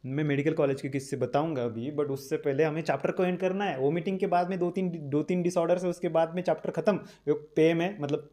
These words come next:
प्रोटीन एनर्जी मालन्यूट्रिशन है, वो करने के बाद सब खत्म। कुछ एनर्जेटिक चीज़ें बताऊंगा मैं आपको, उससे आपको भी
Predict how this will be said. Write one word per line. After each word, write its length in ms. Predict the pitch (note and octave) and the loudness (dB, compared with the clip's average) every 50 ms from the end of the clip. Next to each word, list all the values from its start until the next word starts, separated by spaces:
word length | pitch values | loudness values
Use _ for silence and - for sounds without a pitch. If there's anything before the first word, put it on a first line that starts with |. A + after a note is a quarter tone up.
| _ | _
प्रोटीन 340 | - D3+ C#3+ C#3 E3 F3 G#3+ - | 2 2 2 2 0 -4 -6 -6
एनर्जी 280 | C#3+ C3+ C#3+ C#3+ C#3 D#3 | -4 -2 -2 0 0 -2
मालन्यूट्रिशन 480 | D3+ C#3 C#3+ C#3+ C#3+ C#3 C#3+ D3+ - | 0 0 0 0 0 -2 -2 -4 -4
है, 60 | D#3+ D3+ | -2 0
वो 180 | C#3+ D#3 D#3+ | 0 2 0
करने 300 | D#3 D#3 D#3+ D3+ D3+ D3+ | 0 0 -2 -2 0 -2
के 60 | D3+ | 0
बाद 160 | D#3 D#3+ E3 D#3+ | 0 0 0 0
सब 200 | - F3+ F3+ F3+ | -2 -2 -2 0
खत्म। 300 | E3 D#3+ D#3+ F#3+ C#3+ - - - _ _ _ _ | 0 0 0 -2 -2 -4 -10 -16 _ _ _ _
कुछ 200 | - E3 D#3+ - - - | -6 -4 -4 -4 -4 -2
एनर्जेटिक 440 | C3+ C#3 D3 D3+ D3 D#3+ D3+ D#3+ D3+ | -2 0 0 0 -2 -4 -4 -6 -8
चीज़ें 240 | - D#3+ D#3+ E3 D#3 | -8 -6 -2 -2 0
बताऊंगा 340 | E3 E3 F3+ F#3 F3+ F3+ | 0 0 0 0 0 0
मैं 80 | E3 C#3+ | 0 -2
आपको, 380 | B2 A#2+ A#2 - - A#2 G#2+ A2 | -4 -6 -8 -10 -12 -14 -12 -12
उससे 680 | B2 A#2+ - - - D3+ D3 C#3+ C#3+ C#3+ C#3 C3+ C3+ C3+ C3+ | -14 -16 -16 -8 -2 2 4 4 4 4 2 0 -4 -6 -8
आपको 260 | B2+ B2+ - - D#3+ | -8 -6 -4 -4 -4
भी 200 | D#3 D#3+ D#3 E3 | -2 -2 -4 -6